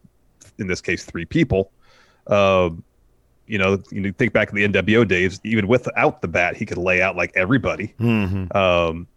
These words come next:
Speaker 1: and then he comes to realize he can't, now it's time for the reinvention of Sting. He has to come about, uh, to find a new way to fight.
Speaker 2: Mm-hmm.
Speaker 1: Um,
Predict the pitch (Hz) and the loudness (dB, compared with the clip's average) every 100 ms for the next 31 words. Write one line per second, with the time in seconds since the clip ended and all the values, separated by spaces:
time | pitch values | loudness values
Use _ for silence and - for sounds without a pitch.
0 | _ 110 101 101 - 127 98 95 107 98 | _ -2 0 -2 -2 -4 -2 2 4 4
1 | 92 - - 175 143 131 - _ _ - | 0 -4 -2 2 2 0 -6 _ _ -4
2 | 113 127 117 - 110 101 101 92 110 104 | 0 0 0 -2 -2 -2 -4 0 2 2
3 | 87 104 101 87 82 - - 143 131 117 | 2 -2 -2 -6 -8 -6 0 2 2 0
4 | 123 113 - - 117 107 101 92 101 98 | 0 0 -2 -4 -4 -2 -4 0 2 2
5 | - _ _ _ _ 104 95 92 - 110 | -2 _ _ _ _ -2 -2 -2 -2 0
6 | 107 104 104 143 175 117 98 85 87 _ | 0 -2 0 2 4 4 4 2 -4 _
7 | _ _ _ _ _ _ _ - 135 107 | _ _ _ _ _ _ _ -4 -2 -2
8 | - - _ _ _ 101 104 101 90 90 | -6 -20 _ _ _ -8 -4 -4 -2 0
9 | 95 92 87 87 | 2 2 0 -4